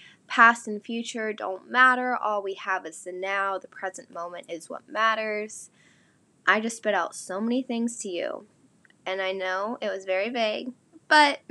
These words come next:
<laughs> that's why we have this whole episode, to really hound in on that, get deep, and dive in,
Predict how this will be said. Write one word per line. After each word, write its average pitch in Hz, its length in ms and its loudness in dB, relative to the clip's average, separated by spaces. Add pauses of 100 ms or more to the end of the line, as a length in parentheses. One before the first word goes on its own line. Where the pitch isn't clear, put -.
<laughs> - 200 0
that's 339 300 4
why 254 500 6
we 233 180 -4
have 214 220 0
this 214 240 -4
whole 185 320 -2
episode, 185 540 -6
to 190 140 -8
really 196 440 -2 (840)
hound 220 300 0
in 311 100 4
on 381 160 4
that, 349 300 2 (600)
get 247 280 2
deep, 190 400 -2 (840)
and 190 200 -6
dive 180 380 -4 (200)
in, 233 460 0